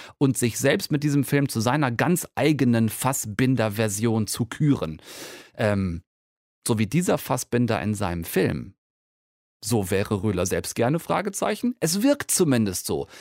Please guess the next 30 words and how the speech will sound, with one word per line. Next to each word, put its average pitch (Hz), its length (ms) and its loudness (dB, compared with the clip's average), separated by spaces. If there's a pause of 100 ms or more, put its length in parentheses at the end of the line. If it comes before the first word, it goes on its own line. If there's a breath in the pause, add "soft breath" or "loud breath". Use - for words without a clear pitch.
(120 loud breath)
Nur 202 520 4
setzt 139 440 -2
er 151 140 0
dabei 143 340 0
in 104 220 -4
seinem 160 400 2
Film 107 260 -2
hier 104 160 -2
ausschließlich 175 800 -2
auf 110 240 -6
Provokation, 165 880 0
auf - 240 -4
mitten 196 380 0
in 180 120 -2
die 160 120 0
Fresse 147 480 -2 (240 loud breath)
und 139 200 0
auf 113 220 -2
Kontroverse 156 720 0
um 117 160 0
jeden 135 260 0
Preis. 104 380 -4 (260 loud breath)
Und 110 220 -2
das 107 180 0
hat 127 140 -2
Fassbinder 110 720 -2
eben 107 340 -4
in 95 160 -4
seinen 85 380 -6
Filmen 113 480 -4